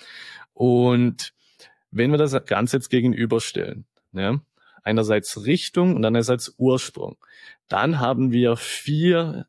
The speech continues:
Arten von Motivation. Ähm, das eine wäre eben extrinsisch weg von, wenn zum Beispiel eben deine Frau sagt, „Hey, äh, du bist dick geworden, werd mal diesen Bauch los.“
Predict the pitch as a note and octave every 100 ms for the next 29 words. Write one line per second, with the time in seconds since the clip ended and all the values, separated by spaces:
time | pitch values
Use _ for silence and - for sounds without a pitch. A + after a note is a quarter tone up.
0 | _ G2+ A2+ B2+ C#3 C3 C3+ B2+ - -
1 | G2 G2 G2 F#2+ - F#2+ A#2+ - _ -
2 | - - - G#2+ G#2+ A2 A2 A2+ _ G#2
3 | - - A#2 E3 C3+ B2 A2+ A2 G2+ F#2+
4 | - _ A#2+ A#2 - G#2+ G#2+ G2+ G#2 -
5 | - - - - - C3+ F3 D3+ - -
6 | G2 G2+ A2 G2+ F#2+ - G2+ G2+ G2 -
7 | - - - - G2 F2 G2 G2 G2 F#2+
8 | G2 F#2 - G#2+ A2 - - - G2 G2
9 | G2+ G#2 - B2+ A2 - G2 G2+ G#2 G#2
10 | G2 F#2 F#2+ F#2 F#2+ F#2+ F#2+ B2+ - G2+
11 | C3 -